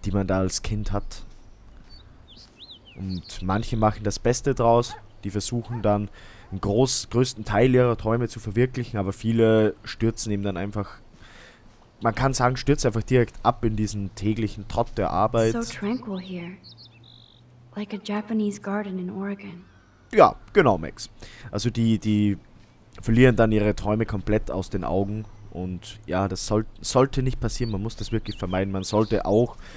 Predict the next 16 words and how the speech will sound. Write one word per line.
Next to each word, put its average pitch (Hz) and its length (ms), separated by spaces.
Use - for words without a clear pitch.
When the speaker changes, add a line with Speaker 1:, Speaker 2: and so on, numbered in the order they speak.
Speaker 1:
versuchen, 110 500
wenn 107 100
man 104 100
älter 120 320
wird, 143 180
immer 123 180
noch 135 100
seinen 127 300
Träumen 156 360
irgendwie 180 420
in 175 60
irgendeiner 180 300
Art 185 200
und 185 60
Weise 185 220
nachzujagen. 92 800